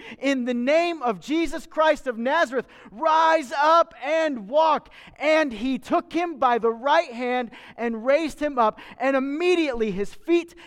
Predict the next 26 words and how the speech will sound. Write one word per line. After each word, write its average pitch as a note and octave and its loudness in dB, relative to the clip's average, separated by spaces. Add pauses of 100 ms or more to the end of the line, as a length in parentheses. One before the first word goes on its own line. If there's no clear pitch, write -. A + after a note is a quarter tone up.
(100)
and B3 -2
ankles C#4 -4
were B3+ -2
made A3 -2
strong. D#4 0 (200)
And C#4+ 0
leaping F4+ 2
up, D4+ 0 (120)
he D4+ -2
stood F#4+ 0
and C#4 -6
began E4+ -2
to D#4 -6
walk D#4 0 (220)
and C#4+ -4
entered D#4+ -4
the E4+ -8
temple D#4 -4
with C#4 -8
him, B3+ -10
walking B3 -10
and G#3+ -16
leaping G#3 -16
and E3 -20
praising E3 -16 (100)
God." F#3+ -20